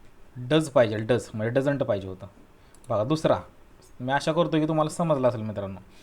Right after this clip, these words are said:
दुसरा आहे बघा, दुसरा हा एकदम जबरदस्त आहे आणि खरं समजून घेण्यासारखा आहे, कारण याच्यामध्ये भरपूर मुलं चुकतात. बघा,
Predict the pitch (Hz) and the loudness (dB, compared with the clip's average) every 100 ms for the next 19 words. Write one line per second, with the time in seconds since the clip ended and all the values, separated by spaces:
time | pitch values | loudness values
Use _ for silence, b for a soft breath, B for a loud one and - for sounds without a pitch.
0 | B B - 151 160 165 156 143 131 - | B B -4 -2 6 6 6 6 2 0
1 | - - - - 127 135 110 87 - 131 | -10 -20 -20 -8 -8 -4 -6 -6 -4 2
2 | 147 - - b b - - 147 147 147 | 2 2 -10 b b -20 -8 -6 -2 0
3 | 180 180 156 156 156 151 - 147 160 156 | 2 2 0 2 2 0 0 0 0 -6
4 | - - - - 175 175 175 151 135 123 | -18 -20 -18 -2 0 4 2 2 2 0
5 | 107 101 92 95 110 113 127 131 135 135 | 0 -2 -2 -2 -2 0 0 0 -2 -2
6 | 143 131 139 143 131 131 123 101 90 - | -4 -4 -4 -2 -4 -6 -8 -6 -8 -12
7 | b b b - 120 110 | b b b -4 0 0